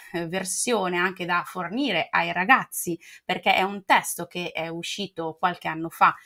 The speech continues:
in una prova Invalsi e ve ne consiglio la lettura un po'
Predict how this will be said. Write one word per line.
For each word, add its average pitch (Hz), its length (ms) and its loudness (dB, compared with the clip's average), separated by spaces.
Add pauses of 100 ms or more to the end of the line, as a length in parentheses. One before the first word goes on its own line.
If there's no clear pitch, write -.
(180)
in 175 220 -2
una 165 360 0
prova 156 440 -2
Invalsi 196 720 0 (440)
e 285 260 6
ve 226 160 6
ne 220 280 2
consiglio 214 600 -2
la 165 100 2
lettura 190 500 4
un 185 120 -4
po' - 300 -2